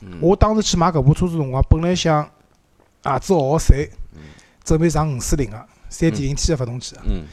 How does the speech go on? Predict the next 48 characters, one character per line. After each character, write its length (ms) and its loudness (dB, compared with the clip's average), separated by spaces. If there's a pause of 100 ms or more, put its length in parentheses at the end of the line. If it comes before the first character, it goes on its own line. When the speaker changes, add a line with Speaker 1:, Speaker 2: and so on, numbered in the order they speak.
(300)
Speaker 2:
但 180 0
是 80 2
实 80 0
在 100 2
Speaker 1:
要 60 10
六 160 4
十 100 2
几 60 -6
万 80 -10
了。 60 -14 (960)
Speaker 2:
没， 680 2
不， 180 6
我 200 4
现 100 4
在 60 6
搿 60 4
部 60 8
车 100 0
子 60 2
落 140 4
地 160 0
是 80 2
五 140 -4
十 180 -4
万， 180 -2
买 220 -2
一 20 4
部 120 4
车 160 2
子 80 -6
闲 140 2
话 80 2
落 140 2
地 180 -2
要 240 4
六 180 -2
十 80 2
几 140 -4
万 120 -10
唻， 40 -10 (580)
要 100 0
贵 180 -2
十 120 4
几 140 2
万 100 -2
钞 140 -8
票 120 -14
唻。 60 -16